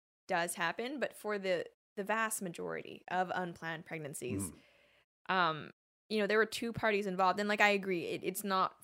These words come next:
Speaker 1: fair to only talk about the woman's perspective when we're talking about unplanned pregnancies. "Oh, she should have known better." No, there was a guy that was there too,
Speaker 2: Right.
Speaker 1: who also should have been responsible. Um,
Speaker 2: Mm-hmm.
Speaker 1: and it's not fair to put all the blame on the woman when there were two people involved.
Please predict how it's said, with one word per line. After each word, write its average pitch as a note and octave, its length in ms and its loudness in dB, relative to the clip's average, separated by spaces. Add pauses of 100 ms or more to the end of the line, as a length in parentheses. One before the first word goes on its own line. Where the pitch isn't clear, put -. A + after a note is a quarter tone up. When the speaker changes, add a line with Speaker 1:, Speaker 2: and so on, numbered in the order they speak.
Speaker 1:
fair F#3+ 220 4
to F3+ 140 2
only F3+ 560 -2 (320)
talk F#3 220 2
about F3+ 220 4
the F3+ 80 2
woman's E3+ 320 -2
perspective F3 560 -4
when E3+ 100 -2
we're D#3+ 60 -6
talking E3+ 280 -4
about E3+ 160 -2
unplanned E3 360 -8
pregnancies. F3 440 -4
"Oh, F3+ 160 2
she G3+ 240 -6
should F#3+ 140 -6
have F#3 120 -4
known F3+ 200 -4
better." F3+ 160 -2
No, A#3+ 160 0
there G3 140 -2
was A#3 100 0
a B3 60 -2
guy G3+ 320 2
that G3 100 0
was G#3+ 120 -2
there G3 140 0
too, F#3+ 300 0
Speaker 2:
Right. F#2 220 0 (160)
Speaker 1:
who - 140 0
also G3+ 200 2
should - 140 -12
have G3 80 -4
been F#3+ 100 -4
responsible. F3 840 -4 (420)
Um, E3 280 4
Speaker 2:
Mm-hmm. D3 80 -4
Speaker 1:
and F3+ 100 0
it's F#3 120 -2
not A3 320 4
fair F#3+ 200 4
to F#3 80 0
put F#3 140 -2
all E3 140 4
the D#3+ 80 -4
blame D#3+ 460 -4
on F3+ 180 2
the E3+ 60 -2
woman E3+ 240 -2
when E3 80 -4
there D#3+ 80 0
were D3+ 80 0
two G3+ 300 -6
people E3+ 360 -4
involved. D3 480 -2